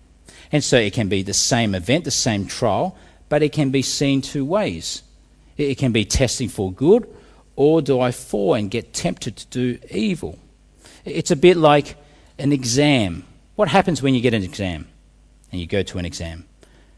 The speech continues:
You can either pass it or you fail it. It's the same trial. But if you fail it, who do you blame? It's the exam's fault. It's the lecturer's fault. You can't do that.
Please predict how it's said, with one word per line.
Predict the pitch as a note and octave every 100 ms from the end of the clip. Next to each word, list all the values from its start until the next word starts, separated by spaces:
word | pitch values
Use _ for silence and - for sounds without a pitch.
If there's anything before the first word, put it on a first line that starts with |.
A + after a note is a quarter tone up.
| _ -
You | G2+
can | G2+ F2
either | F2 F2
pass | - - B2+ D3 -
it | A3+ - - _ _ _ _ _ -
or | C3+
you | C#3 C#3+
fail | - - E3 E3 C3+
it. | D2 - _ _ -
It's | D3+ -
the | D3
same | - B2 A#2+
trial. | - - F3+ F#3+ D#3 E2+ F2 - _ _ _ -
But | D3+
if | C#3 B2 D3
you | B2+
fail | - G3+ G#3+ A3+ D#3
it, | F#2 - - _ _ _ _ _
who | E3 E3+
do |
you | F#3
blame? | D#3+ E3+ F3+ B2 F2 - _ _ _ _ -
It's | F#2+ -
the | G2+
exam's | E2+ F#2+ G2 G2 -
fault. | F#2 D2+ - - _ _ _ - - _ _ -
It's | C3 -
the | B2
lecturer's | D3 E3+ - A#2 G2+
fault. | - G2 C#2 - - _ _ _ _ _ -
You |
can't | - A2 D#2+
do | F2
that. | E2 D3+